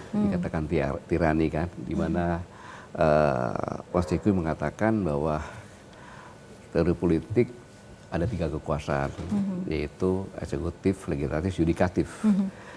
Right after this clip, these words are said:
Speaker 2: Tapi ketika pimpinan eksekutif ini
Speaker 1: Hmm.
Speaker 2: menguasai, mempengaruhi legislatif dan eksekutif,
Speaker 1: Hmm.
Speaker 2: maka itulah mulai tirani ber-, berada,
Speaker 1: Ya.
Speaker 2: gitu. Begitu tirani berada ini, maka kedepannya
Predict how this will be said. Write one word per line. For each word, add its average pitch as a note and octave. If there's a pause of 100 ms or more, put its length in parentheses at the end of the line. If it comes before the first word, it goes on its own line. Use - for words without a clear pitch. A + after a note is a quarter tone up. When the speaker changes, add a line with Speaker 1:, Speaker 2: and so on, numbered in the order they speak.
(160)
Speaker 2:
Tapi F#3
ketika G2+ (880)
pimpinan A2
eksekutif A#2
ini E2+ (640)
Speaker 1:
Hmm. G3+ (480)
Speaker 2:
menguasai, A2+
mempengaruhi F#2
legislatif E2+
dan D2+
eksekutif, F2
Speaker 1:
Hmm. G#3
Speaker 2:
maka G2+
itulah A2+
mulai G2 (240)
tirani A#2
ber-, E2+ (320)
berada, F#2+
Speaker 1:
Ya. - (220)
Speaker 2:
gitu. - (560)
Begitu G2
tirani G#2+
berada F#2
ini, G#2 (160)
maka A2 (560)
kedepannya A#2